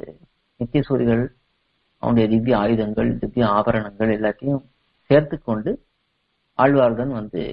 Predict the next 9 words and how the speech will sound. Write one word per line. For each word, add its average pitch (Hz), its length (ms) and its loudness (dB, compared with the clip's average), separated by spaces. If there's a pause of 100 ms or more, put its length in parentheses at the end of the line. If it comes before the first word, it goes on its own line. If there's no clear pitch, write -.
(300)
கல-, 98 300 -6 (120)
கலந்தான். 107 500 -2 (540)
அப்படி 151 240 -2
கலந்த 165 360 2
போது 156 280 -4
ஏற்பட்ட 135 460 -2
ஆனந்தத்தாலே 117 760 -2 (1700)
மிகவும் 131 440 2 (1120)
அனுபவித்து 131 580 2